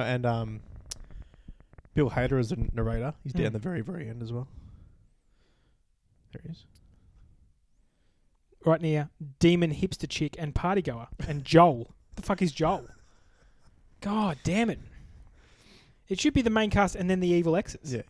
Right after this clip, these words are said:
Speaker 1: you would have thought so.
Speaker 2: Fucking I M D B. Put your dick out of your ass.
Speaker 1: There's no children here this week, so let's go
Speaker 2: Yeah,
Speaker 1: crazy.
Speaker 2: fuck those guys.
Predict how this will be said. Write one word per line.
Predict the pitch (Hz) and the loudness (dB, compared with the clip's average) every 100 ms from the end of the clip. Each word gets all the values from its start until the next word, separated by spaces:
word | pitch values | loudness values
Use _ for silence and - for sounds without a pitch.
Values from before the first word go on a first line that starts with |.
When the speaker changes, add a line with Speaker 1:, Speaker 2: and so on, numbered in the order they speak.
| - | -10
Speaker 1:
you | 139 | -4
would | 113 | -2
have | |
thought | 104 - | -4 -8
so. | - - - - - - | -12 -18 -20 -20 -20 -20
Speaker 2:
Fucking | - - 135 - 113 110 120 - | -20 -16 -16 -16 -18 -20 -20 -16
I | 131 | -12
M | 120 | -10
D | 120 | -10
B. | 120 139 180 - - - - _ _ _ _ - | -6 -4 -6 -12 -20 -20 -20 _ _ _ _ 6
Put | 247 | 6
your | |
dick | - 220 208 | 8 8 10
out | 190 | 8
of | 160 | 10
your | 156 | 10
ass. | 160 - - - - - - - - - - - - - - - - - - - | 8 6 -4 -8 -16 -20 -20 -20 -20 -20 -20 -20 -20 -20 -20 -20 -20 -20 -20 -8
Speaker 1:
There's | 151 | -2
no | 151 123 | 0 2
children | - 131 113 | 2 0 0
here | |
this | 107 110 | -4 -6
week, | 117 123 | -6 -6
so | - | -6
let's | 151 | -4
go | 143 | -2
Speaker 2:
Yeah, | 143 | 0
Speaker 1:
crazy. | 139 135 120 | 0 0 2
Speaker 2:
fuck | 196 - | 2 8
those | 185 175 | 8 8
guys. | 175 156 156 - | 10 8 8 0